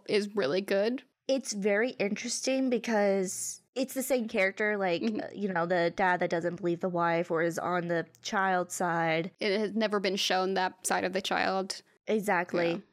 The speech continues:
Speaker 2: But with We Need to Talk About Kevin, there, it's kind of, there's a different angle to how the mom
Speaker 1: Yeah.
Speaker 2: 'cause, like, there's a lot of evidence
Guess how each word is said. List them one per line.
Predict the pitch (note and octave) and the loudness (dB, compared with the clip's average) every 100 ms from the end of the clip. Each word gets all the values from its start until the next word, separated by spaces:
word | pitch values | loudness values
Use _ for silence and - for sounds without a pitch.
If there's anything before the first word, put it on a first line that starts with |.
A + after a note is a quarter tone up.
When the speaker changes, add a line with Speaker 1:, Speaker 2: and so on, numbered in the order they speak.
| - | -2
Speaker 2:
But | A3 F#3+ G3 | 2 2 2
with | F#3 F3 F3 _ - | 0 0 -4 _ -4
We | G#3 | 0
Need | F#3+ | 2
to | F3 | 2
Talk | F#3+ - | 0 -2
About | - - | -4 -4
Kevin, | - B3 C4+ A#3+ G#3 F#3 F3 E3 - | -4 0 0 2 0 2 0 -4 -2
there, | F#3+ F3 D#3+ - | 2 4 2 0
it's | F#3+ - | -6 -6
kind | - F#3 F3 | -2 0 0
of, | - _ - | -4 _ -2
there's | F#3 | 0
a | F#3 | 0
different | F#3 G3 - | 0 -2 -2
angle | - E3+ F3 F#3 F#3 F#3 | 0 0 2 2 2 0
to | - F#3 E3+ E3 D#3 D#3 - _ _ | 0 2 4 4 2 -2 -8 _ _
how | G#3+ - E3+ | -10 -4 -2
the | E3 | -2
mom | E3 E3+ E3 E3+ F3+ F#3 - | -4 0 0 2 2 -2 -6
Speaker 1:
Yeah. | G#3+ G3+ - - - _ - | -6 -4 -4 -8 -12 _ -6
Speaker 2:
'cause, | A3+ A3+ | -2 0
like, | G#3 - _ _ _ | 0 -4 _ _ _
there's | A3+ A#3+ | -2 0
a | C#4+ | 0
lot | C#4+ C4 | 2 2
of | A3+ | 2
evidence | F#3+ F3 F#3+ G#3 G#3 - - - - | -2 0 -2 -2 -2 -8 -14 -12 -16